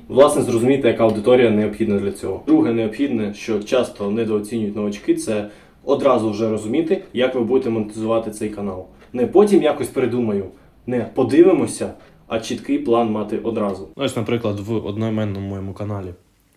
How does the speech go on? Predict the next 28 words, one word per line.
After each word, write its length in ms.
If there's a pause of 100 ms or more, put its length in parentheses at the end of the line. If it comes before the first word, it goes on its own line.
по 240 (220)
соцмережах. 680 (180)
Я 160
тут 140
даю 200
різні 320 (320)
новини, 360
різні 240
актуальні 360
події 340
по 120
соцмережах 560
і 80
також 480 (520)
пропоную 380
свої 180
послуги, 460
наприклад, 500 (180)
закритий 460
канал. 440
Ви 120
можете 400 (220)
також 360
через 300
цей 120
канал 340
зайти 340
в 340